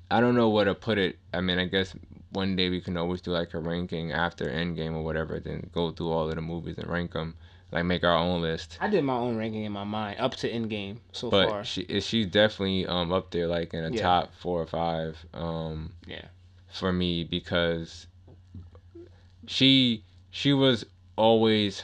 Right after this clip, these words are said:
Speaker 1: heroic, and that's the kind of thing that you get out of, and that's, and I said to Adrian before, like, right after I went out, before I went, I forgot.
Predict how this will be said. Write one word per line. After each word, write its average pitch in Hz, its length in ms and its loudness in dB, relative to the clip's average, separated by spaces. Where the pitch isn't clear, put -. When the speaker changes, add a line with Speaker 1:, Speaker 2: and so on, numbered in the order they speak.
Speaker 1:
heroic, 95 640 4
and 92 200 0
that's 107 240 4
the 107 120 0
kind 104 300 2
of 92 120 -4
thing 98 260 2
that 92 180 -2
you 90 80 -6
get 95 260 2
out 87 180 2
of, 82 60 0
and 90 120 0
that's, 101 200 4
and 95 140 -2
I 95 40 0
said 98 260 2
to 95 100 -2
Adrian 87 380 0
before, 87 420 0
like, 82 240 0
right 87 160 2
after 85 240 0
I 78 100 -2
went 85 200 -2
out, 80 140 -4
before 78 280 -6
I - 20 0
went, 76 160 -6
I - 80 -14
forgot. - 320 -8